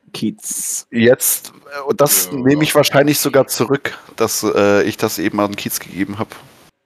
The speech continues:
Speaker 2: Ich glaube,
Speaker 1: Du
Speaker 2: das
Speaker 1: sagst
Speaker 2: holt
Speaker 1: jetzt noch
Speaker 2: Allgäu.
Speaker 1: Bodensee.
Speaker 2: Ich hab irgendwie so ein Gefühl, dass das D vier an Allgäu geht, wo keiner mitrechnet.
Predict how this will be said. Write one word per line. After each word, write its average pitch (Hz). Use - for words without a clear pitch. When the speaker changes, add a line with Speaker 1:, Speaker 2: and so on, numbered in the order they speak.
Speaker 2:
Ich -
glaube, 107
Speaker 1:
Du 104
Speaker 2:
das 117
Speaker 1:
sagst 131
Speaker 2:
holt 104
Speaker 1:
jetzt 113
noch 92
Speaker 2:
Allgäu. 107
Speaker 1:
Bodensee. 113
Speaker 2:
Ich 107
hab 120
irgendwie 131
so 117
ein 117
Gefühl, 117
dass -
das 110
D 110
vier 107
an -
Allgäu 101
geht, 98
wo 104
keiner 104
mitrechnet. -